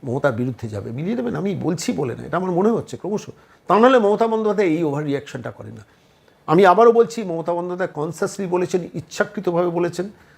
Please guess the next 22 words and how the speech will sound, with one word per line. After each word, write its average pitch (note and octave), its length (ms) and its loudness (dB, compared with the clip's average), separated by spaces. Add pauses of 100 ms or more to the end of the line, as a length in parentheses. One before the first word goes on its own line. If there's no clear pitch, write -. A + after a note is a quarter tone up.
(120)
যে B2 80 -2
হিন্দু D#3 300 2
ধর্ম, D#3 420 -4 (280)
আহ, - 680 -12
এ C#3+ 180 0
গান্ধা E3+ 340 2
ধর্ম। E3 320 -4 (600)
আমি G#3 140 2
বলছি B3 240 2
এই G#3+ 100 0
কথাটার E3 520 -4
রিপারকেশন G3+ 580 0
কী - 160 -4
মারাত্মক D3+ 560 -6
হতে B2+ 140 -8
পারে, G#2+ 180 -12 (600)
কী A#3 80 2
সাংঘাতিক A#3+ 580 4
হতে - 160 -10
পারে। D3 120 -6
এবং F3+ 140 -2
প্রত্যেক D4 420 -4